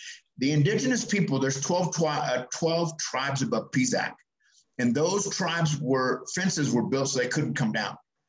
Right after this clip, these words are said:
So we weren't allowed to go up. They weren't allowed to come down. And so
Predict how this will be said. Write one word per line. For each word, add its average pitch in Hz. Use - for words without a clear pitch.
So 131
we 165
weren't 220
allowed 180
to 160
go 151
up. 156
They 151
weren't 175
allowed 151
to -
come 151
down. 127
And 127
so 135